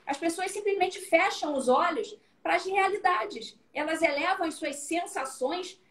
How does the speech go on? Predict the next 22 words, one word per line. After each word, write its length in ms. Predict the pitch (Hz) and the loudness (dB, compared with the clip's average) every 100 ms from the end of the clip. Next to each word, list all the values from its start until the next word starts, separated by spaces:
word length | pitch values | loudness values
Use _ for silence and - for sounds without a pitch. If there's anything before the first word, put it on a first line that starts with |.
| _ | _
à 80 | 262 | -4
categoria 560 | 277 294 330 320 330 | -4 0 0 2 0
de 120 | 339 349 | 0 2
realidade. 580 | 349 370 381 349 320 | 2 2 2 4 4
Então, 180 | 285 294 | 0 2
aí 200 | 285 320 | 0 2
é 180 | 339 320 | 0 0
o 80 | 320 | -2
que, 100 | 349 | -4
é, 140 | - - 254 - - | -8 -2 -4 -4 -4
acontece 520 | 269 269 285 302 - | -4 -4 -2 0 -2
o 40 | - | -4
fenômeno 380 | 302 277 311 349 | -6 -4 -2 2
da 120 | 349 | 2
inversão 360 | 359 381 349 | 2 -4 -2
revolucionária. 920 | 392 349 359 359 381 339 330 330 - - _ - | 0 0 -2 -6 -8 -2 0 2 0 -6 _ -4
É 100 | 247 | 0
quando 220 | 311 349 | 2 2
uma, 120 | 349 330 - | 2 -2 0
uma 200 | 320 330 | 4 4
mera 380 | 311 403 392 339 | 6 6 6 2
sensação, 880 | - 285 302 277 233 - 269 320 | -2 -6 -6 -6 -6 -4 -2 -2